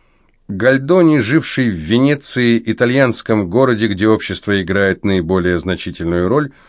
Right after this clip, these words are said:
вложил в свои пьесы гораздо больше тонкой наблюдательности, чем это обычно замечается у других писателей. И всё-таки комедии его монотонны.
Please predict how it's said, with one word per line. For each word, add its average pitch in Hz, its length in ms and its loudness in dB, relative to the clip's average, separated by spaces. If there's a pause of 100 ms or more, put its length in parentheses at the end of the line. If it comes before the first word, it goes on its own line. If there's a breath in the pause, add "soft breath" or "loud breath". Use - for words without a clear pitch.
(240 soft breath)
вложил 131 460 0
в - 80 -8
свои 113 240 0
пьесы 104 420 -2
гораздо 98 380 -2
больше 92 400 -4
тонкой 92 380 -2
наблюдательности, 123 840 -2
чем 107 240 -2
это 92 220 0
обычно 117 500 -2
замечается 104 640 -2
у 101 60 -4
других 87 400 -8
писателей. - 600 -16 (520 soft breath)
И 104 120 -2
всё-таки 92 440 -6
комедии 90 480 -2
его 98 320 0
монотонны. 107 680 -2